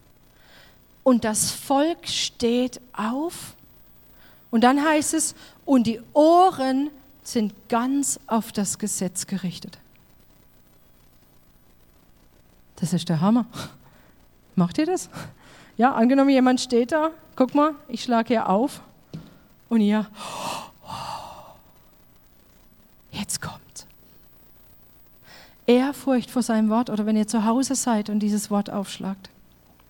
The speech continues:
Lass uns das prüfen.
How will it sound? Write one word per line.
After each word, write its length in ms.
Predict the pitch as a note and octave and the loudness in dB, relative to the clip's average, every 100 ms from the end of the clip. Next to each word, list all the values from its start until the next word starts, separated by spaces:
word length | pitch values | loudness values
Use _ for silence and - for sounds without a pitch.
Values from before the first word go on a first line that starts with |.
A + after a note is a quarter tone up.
| _ _ _ - _ _ _ _ - _ _ _ _ _ - - - _ G#3 | _ _ _ -20 _ _ _ _ -20 _ _ _ _ _ -20 -20 -20 _ 0
Lass 160 | F#3 | 2
uns 140 | B3+ C#4+ | 2 0
das 160 | C4+ | -4
prüfen. 440 | - D4 E4 C#4+ | 0 0 2 -2